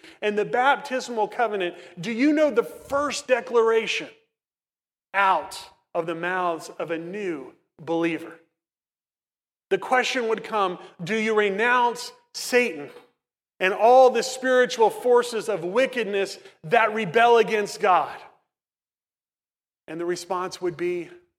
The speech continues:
"I renounce." "I renounce men." And at that point, did you know what they used to do? They used to spit on the ground as a sign that I am spitting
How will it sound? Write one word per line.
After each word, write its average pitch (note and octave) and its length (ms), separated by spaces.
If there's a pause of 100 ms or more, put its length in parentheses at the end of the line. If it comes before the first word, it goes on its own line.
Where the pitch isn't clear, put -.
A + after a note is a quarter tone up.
(320)
"I A#2 80
renounce." C3+ 380
"I F#3 80
renounce G#3 580
men." D#3 260 (600)
And F3 140
at F3 160
that G#3+ 280
point, G#3 360
did D#3 160
you F3+ 120
know F#3+ 100
what F3+ 160
they F3 100
used F3+ 280
to G#3 80
do? G#3+ 200 (1120)
They D#3 80
used D#3+ 240
to D3 60
spit - 340
on E3 140
the D#3+ 80
ground C3+ 340 (1600)
as D3+ 180
a D#3+ 60
sign F#3+ 420
that D3+ 100
I F#3 160
am C#3+ 100
spitting E3 560